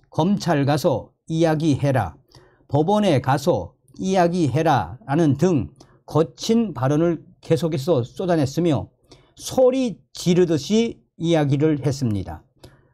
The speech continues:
한동훈 장관이 쌍방울 불법 대북 송금 사건 관련한 이재명 대표의 혐의를 본격 설명하자, 역시 철험회 소속 김남국 위원이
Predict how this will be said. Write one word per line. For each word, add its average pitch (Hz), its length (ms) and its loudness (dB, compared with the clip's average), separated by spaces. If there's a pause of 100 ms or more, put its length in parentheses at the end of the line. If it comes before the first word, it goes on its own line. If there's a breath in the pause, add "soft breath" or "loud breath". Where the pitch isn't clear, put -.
(800 soft breath)
한동훈 262 480 4
장관이 175 640 0 (120)
쌍방울 180 680 0
불법 160 560 -2
대북 135 460 -4 (140)
송금 180 480 -2
사건 139 480 -2
관련한 131 560 -2
이재명 151 440 0
대표의 120 520 -2
혐의를 170 480 0
본격 135 460 -2
설명하자, 175 720 0 (100)
역시 131 580 -2
철험회 175 500 0
소속 135 460 -4 (520 soft breath)
김남국 160 720 2
위원이 127 520 2